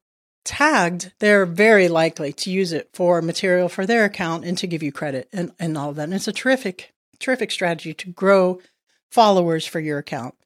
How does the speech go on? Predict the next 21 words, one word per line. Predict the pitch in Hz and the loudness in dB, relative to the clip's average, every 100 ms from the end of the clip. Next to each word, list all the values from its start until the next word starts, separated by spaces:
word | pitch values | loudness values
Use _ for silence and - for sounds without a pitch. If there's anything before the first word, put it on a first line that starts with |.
| _ _ _ | _ _ _
for | - 185 | -4 -2
your | 175 | 0
market. | 160 131 - - _ _ - | -2 -6 -8 -14 _ _ -6
If | 226 | 0
you | 247 | 4
are | 262 | 4
thinking, | 262 208 196 | 2 0 2
"Man, | 220 262 | 2 2
I'm | 220 202 | 2 4
never | 233 262 | 4 4
gonna | 240 208 | 4 2
share | - 185 | 2 2
a | 170 | 2
source, | - 294 269 | 2 4 4
that's | 269 190 | 2 -4
just | 196 190 | -4 -2
not | 202 | -2
what | 196 | 0
we | 196 | -2
do | 185 233 | 0 2
here," | 226 208 196 | 4 4 4